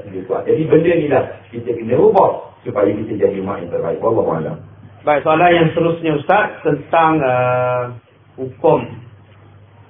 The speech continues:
Speaker 2: berkenaan dengan duit, kalau duit S P dalam enam puluh ribu. Saya kena bayar zakat ni kalau saya keluarkan duit, duit S P dalam enam puluh ribu.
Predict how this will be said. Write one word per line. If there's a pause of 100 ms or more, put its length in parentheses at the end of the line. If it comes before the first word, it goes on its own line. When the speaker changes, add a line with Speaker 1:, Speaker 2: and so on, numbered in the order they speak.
Speaker 2:
berkenaan
dengan
duit,
kalau
duit
S
P (800)
dalam
enam
puluh
ribu. (1080)
Saya
kena
bayar
zakat
ni
kalau
saya
keluarkan
duit,
duit
S
P
dalam
enam
puluh
ribu.